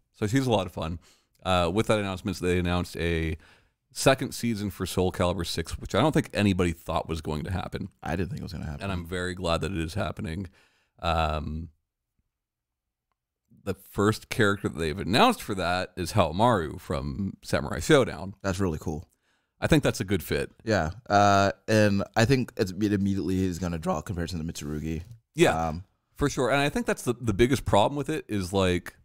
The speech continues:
Speaker 1: Geralt will bring new players to Soul Calibur.
Speaker 2: Right.
Speaker 1: Uh, two B will bring new char-, new players to Soul Calibur.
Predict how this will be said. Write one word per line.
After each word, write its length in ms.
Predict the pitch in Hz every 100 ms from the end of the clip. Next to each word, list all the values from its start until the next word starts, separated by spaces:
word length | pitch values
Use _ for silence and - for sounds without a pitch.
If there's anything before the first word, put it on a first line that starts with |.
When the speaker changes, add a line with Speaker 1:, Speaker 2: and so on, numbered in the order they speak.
| _ _ _ _ _ _ _ _ _ 101
Speaker 1:
Geralt 540 | 120 143 156 156 139
will 180 | 131 120
bring 400 | 101 110 110 107
new 180 | 104 101
players 420 | - 101 92 90
to 120 | - 87
Soul 240 | 92 80
Calibur. 480 | - 57 - - -
Speaker 2:
Right. 240 | 110 87 - _ _ _ _ -
Speaker 1:
Uh, 220 | 95 90
two 260 | - 143 131
B 400 | 113 117 104 90
will 200 | 95 95
bring 280 | 92 101 95
new 140 | 92 87
char-, 300 | 101 87 -
new 240 | 95 107 95
players 320 | 110 87 82
to 100 | -
Soul 200 | - 85
Calibur. 460 | - 90 76 80